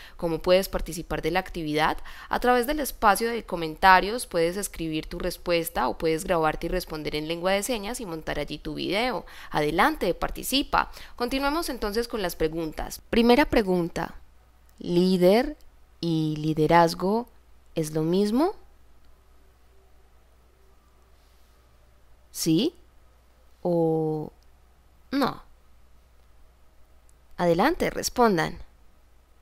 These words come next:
Segunda pregunta, ¿qué características tiene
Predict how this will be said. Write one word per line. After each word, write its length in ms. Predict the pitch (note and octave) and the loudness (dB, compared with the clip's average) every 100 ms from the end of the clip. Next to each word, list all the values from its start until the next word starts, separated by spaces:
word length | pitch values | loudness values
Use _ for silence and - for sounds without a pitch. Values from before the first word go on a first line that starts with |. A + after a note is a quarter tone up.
| - - - - - | -20 -20 -20 -20 -8
Segunda 480 | - F#3+ F3 E3 D#3+ | 0 2 2 0 0
pregunta, 640 | F3+ F#3+ C4+ C#4+ F#3 - - - - - - _ - _ _ - _ - - _ - - - - | 0 2 2 2 0 -2 -10 -20 -20 -20 -20 _ -20 _ _ -20 _ -20 -20 _ -20 -20 -20 -12
¿qué 160 | - C#4 | -2 0
características 1000 | D#4+ D#4 - F#3+ F3 - - B3 G3 - | 2 2 2 2 2 0 -4 0 0 0
tiene 520 | F#3+ F3 E3+ F#3+ G#3 | 0 0 2 2 0